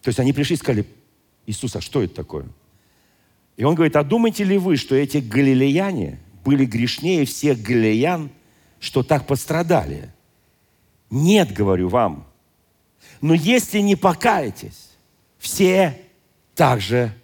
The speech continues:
погибнете». То есть ему говорят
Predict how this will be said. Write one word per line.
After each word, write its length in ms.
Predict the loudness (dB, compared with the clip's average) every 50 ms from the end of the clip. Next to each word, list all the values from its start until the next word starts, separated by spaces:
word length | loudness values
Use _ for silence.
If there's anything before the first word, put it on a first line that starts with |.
| _ _ _ _ _ _ _ _
погибнете». 680 | -2 -2 -2 0 0 -2 -2 -2 -8 -14 -16 -20 -20 -20 _ _ _ _ _ _ _ _ _ _ _ _ _ _ _ _ _ _ _ _ _ _ _ _ _ _ _ _ _ _ _ _ _ _ _ _ _ _ _ _ _ _ _ _ _ _ _ _ _
То 80 | -4 -4
есть 100 | -2 0
ему 160 | 0 2 2
говорят 400 | 2 2 2 2 0 0 -2